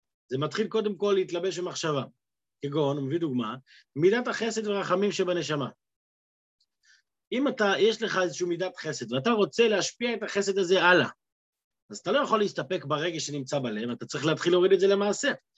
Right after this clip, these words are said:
כדי להוריד את זה למעשה, זה לא מגיע ישירות למעשה, אלא זה מתחיל למחשבה. אי אפשר לבוא לידי התגלות בפועל ממש,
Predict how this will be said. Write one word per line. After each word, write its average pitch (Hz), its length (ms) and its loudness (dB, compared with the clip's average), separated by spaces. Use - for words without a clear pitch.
כדי 175 160 8
להוריד 202 240 8
את 202 60 4
זה 202 80 6
למעשה, 202 460 2
זה 175 140 0
לא 214 160 2
מגיע 196 340 0
ישירות 180 560 -2
למעשה, 165 480 -4
אלא 170 100 -4
זה 160 100 -4
מתחיל 170 280 -4
למחשבה. 180 420 -2
אי 180 180 6
אפשר 226 360 2
לבוא 202 340 2
לידי 202 280 2
התגלות 185 340 0
בפועל 185 320 -4
ממש, 170 600 -4